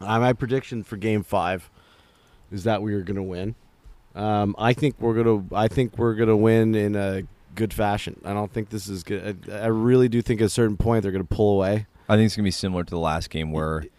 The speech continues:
Speaker 2: it's just a con-, we're just constantly better than
Speaker 1: Grind.
Speaker 2: throughout the game.
Speaker 1: Yeah, and a
Speaker 2: We're just
Speaker 1: grind,
Speaker 2: gonna
Speaker 1: and maybe a grind shooting at certain points. But I,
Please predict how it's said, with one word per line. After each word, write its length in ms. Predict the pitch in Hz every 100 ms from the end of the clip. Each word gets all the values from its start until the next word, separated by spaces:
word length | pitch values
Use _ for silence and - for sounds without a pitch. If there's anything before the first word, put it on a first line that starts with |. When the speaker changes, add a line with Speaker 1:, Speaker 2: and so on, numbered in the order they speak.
| _ _
Speaker 2:
it's 120 | 101
just 200 | 110 95
a 40 | 90
con-, 280 | - 92
we're 120 | 73 87
just 140 | 85
constantly 500 | - 85 78 78 69
better 120 | -
than 80 | 123
Speaker 1:
Grind. 260 | 123 123 123
Speaker 2:
throughout 220 | 95 80
the 80 | -
game. 180 | 69
Speaker 1:
Yeah, 220 | 139 127 113
and 160 | 120
a 40 | 113
Speaker 2:
We're 80 |
just 80 | 104
Speaker 1:
grind, 140 | 117 120
Speaker 2:
gonna 60 | 120
Speaker 1:
and 60 |
maybe 240 | 123 123 120
a 60 |
grind 440 | 104 107 113 117 110
shooting 280 | 120 113 110
at 80 |
certain 300 | 101 117 110
points. 340 | 101 107 107 101
But 140 | 113
I, 140 | 104